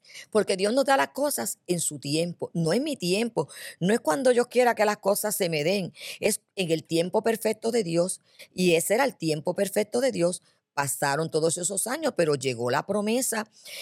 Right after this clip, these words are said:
y de ahí sabemos que Dios multiplicó esta gran nación. Así que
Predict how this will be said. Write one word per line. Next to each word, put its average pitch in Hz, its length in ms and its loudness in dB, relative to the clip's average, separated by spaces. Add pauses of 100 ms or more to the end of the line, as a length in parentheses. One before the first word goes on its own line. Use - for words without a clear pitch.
(120)
y 175 320 2
de 160 180 2
ahí 147 540 -2 (800)
sabemos 165 480 0
que 170 140 -2
Dios 151 240 2
multiplicó 160 880 0 (280)
esta 151 280 0
gran 151 260 -2
nación. 127 540 -4 (520)
Así 247 320 -2
que 196 420 2